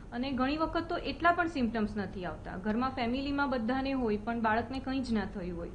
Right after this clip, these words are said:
સંક્રમિત થયા હોવા છતાં કંઈ જ ના થયું હોય, એટલે આપણે report પણ ના કરાવ્યો હોય. પરંતુ ચારથી છ અઠવાડિયા પછી જો આવા બાળકને શરીર પર લાલ લાલ ચકામા નીકળે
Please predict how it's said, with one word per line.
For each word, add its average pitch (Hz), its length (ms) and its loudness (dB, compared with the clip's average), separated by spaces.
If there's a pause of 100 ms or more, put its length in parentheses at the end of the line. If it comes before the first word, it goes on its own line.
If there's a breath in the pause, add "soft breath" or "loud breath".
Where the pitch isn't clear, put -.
(280)
સંક્રમિત 277 560 0
થયા 226 260 4
હોવા 247 380 0
છતાં 294 380 -2
કંઈ 202 220 -4
જ 190 100 -6
ના 175 160 -4
થયું 175 280 -8
હોય, 175 120 -6 (460 loud breath)
એટલે 262 160 -2
આપણે 285 220 0
report 311 400 -2
પણ 269 100 0
ના 185 240 0
કરાવ્યો 170 400 -4
હોય. 170 140 -6 (640 loud breath)
પરંતુ 294 340 -2
ચારથી 220 480 0
છ - 140 -6
અઠવાડિયા 254 680 0
પછી 208 440 -4 (160)
જો 254 100 -2
આવા 247 320 4
બાળકને 220 520 0
શરીર 208 400 -2
પર 226 120 -2
લાલ 190 260 2
લાલ 208 220 2
ચકામા 196 440 -4
નીકળે 202 380 -4